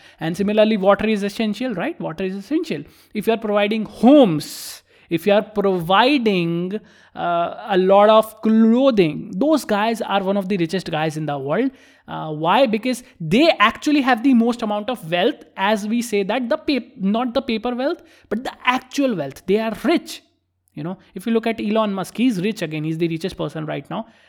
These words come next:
And Jeff Bezos. But those guys, the wealth of those guys is on paper. Whatever they own is in shares. They are, they don't actually have those wealth. So if you are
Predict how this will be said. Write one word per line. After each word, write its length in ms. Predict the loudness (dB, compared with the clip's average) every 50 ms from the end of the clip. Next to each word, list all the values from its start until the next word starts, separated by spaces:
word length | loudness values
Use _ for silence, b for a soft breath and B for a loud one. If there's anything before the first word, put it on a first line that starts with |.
| b b
And 480 | -12 -10 -8 -6 -6 -8 -8 -10 -6 -2
Jeff 220 | -2 -2 -2 -4
Bezos. 380 | -6 -8 -8 -8 -10 -12 -14 -16 _ _ _ _ _ _ _ _ _
But 260 | -10 -10 -10 -12 -16 _ _ _ _ _ _ _ _ _ _ _ _ _ _ -10
those 420 | -6 -4 -4 -2 -2 -4 -4 -6
guys, 480 | -6 -6 -4 -4 -4 -4 -6 -8 -10 _ _ _ -12
the 180 | -10 -10 -10 -10 -10 -12 -6 -2
wealth 300 | 0 2 2 2 0 -2
of 160 | -6 -4 0
those 240 | 2 2 2 2 0
guys 360 | -2 -2 -2 -2 -2 -6 -8 -10
is 140 | -10 -6 -4
on 200 | -4 -4 -4 -4
paper. 460 | -4 -2 -4 -4 -4 -8 -14 -16 -18 -20 _ _ _ _ _ _
Whatever 340 | -6 -4 0 0 0 0 0
they 120 | 0 -2 -2
own 260 | 0 0 -2 -2 -2
is 160 | -2 0 0
in 140 | 0 -2 -2
shares. 580 | -4 -8 -8 -8 -8 -8 -10 -14 -18 -20 -20 _ _ _ _ _ _ _ _ -4
They 120 | -2 0
are, 100 | 0 0
they 320 | 0 -2 -2 -2 0 0 0
don't 200 | -2 -2 -2 -2
actually 320 | -2 -2 -4 -6 -4 -2
have 220 | 0 -2 -2 0
those 260 | 0 0 0 -2 -4 b b b b b
wealth. 280 | -6 -4 -4 -4 -4 -4
So 240 | -6 -6 -6 -8 _ _ _ -8
if 140 | -2 0
you 60 | 2 2
are 140 | 2 0